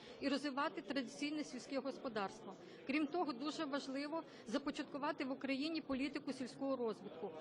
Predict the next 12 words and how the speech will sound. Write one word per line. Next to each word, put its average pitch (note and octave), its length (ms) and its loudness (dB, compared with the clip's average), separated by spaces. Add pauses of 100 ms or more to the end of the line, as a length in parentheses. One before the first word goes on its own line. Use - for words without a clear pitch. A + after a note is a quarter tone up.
(300)
Українська D#4 540 2
мережа D4 400 4
сільського D4 460 0
розвитку, B3+ 480 2
яку C#4+ 220 -2
я C#4 100 2
представляю, C4+ 720 0 (300)
передала D4 680 4
в - 40 -14
Кабінет C#4 420 4
Міністрів C#4 500 2
України B3 600 0